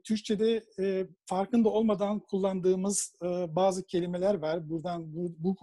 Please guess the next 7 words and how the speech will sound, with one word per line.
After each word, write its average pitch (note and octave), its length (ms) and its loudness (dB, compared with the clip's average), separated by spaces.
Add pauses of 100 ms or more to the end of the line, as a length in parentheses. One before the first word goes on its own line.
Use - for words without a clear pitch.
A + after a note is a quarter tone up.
(120)
ortamda F3+ 600 2
dile E3+ 180 2
getirmekten F3 760 0
de E3+ 180 0 (380)
mutluluk G3 440 2
duyarım. E3+ 380 0
Çünkü F#3 560 0